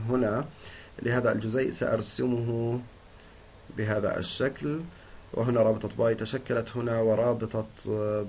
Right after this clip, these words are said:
باي القديمة ستكون هنا، ولدينا زوج من الإلكترونات الغير رابطة على هذا الكربون، وما يزال هناك زوج من الإلكترونات الغير رابطة على الأكسجين هذا. ماذا عن الشحنات؟ مم،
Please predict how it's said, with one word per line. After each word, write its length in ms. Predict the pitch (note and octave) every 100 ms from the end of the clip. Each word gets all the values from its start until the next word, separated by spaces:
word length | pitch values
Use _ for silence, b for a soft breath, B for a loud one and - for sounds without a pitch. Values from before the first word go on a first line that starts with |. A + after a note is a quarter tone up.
| G2 B2
باي 480 | A#2+ A#2 A2+ A#2+
القديمة 540 | A#2 A2 A2+ B2 A#2 A2
ستكون 400 | - A#2 A2+ A#2+
هنا، 200 | A#2 A2
ولدينا 400 | A2 A2+ D3+ D3
زوج 260 | D3+ C#3
من 60 | C3
الإلكترونات 520 | A#2+ A2+ - B2 B2
الغير 320 | - A#2 C3
رابطة 300 | A#2+ A#2 A2
على 140 | A2 G#2+
هذا 280 | B2+ A#2+ G#2
الكربون، 540 | G2+ G#2+ G2 C3+ F3 B B -
وما 140 | F3+
يزال 220 | F3 F3
هناك 280 | E3+ E3 E3
زوج 220 | D3+ D3+
من 60 | B2+
الإلكترونات 500 | B2 - - C#3 C#3
الغير 280 | A2+ C3 B2
رابطة 260 | B2 A2+
على 100 | A2+
الأكسجين 640 | G#2+ - A#2+ A2+ A#2+ A#2+ A2
هذا. 500 | G#2 G#2+ F#2+ A#2+ F3 - B B B B
ماذا 220 | G#3 A3+
عن 260 | F3 F3 E3+
الشحنات؟ 640 | C#3 D#3 - A#2+ A2+ - - - - - - - - - -
مم، 560 | - C3 C3 C3 C3+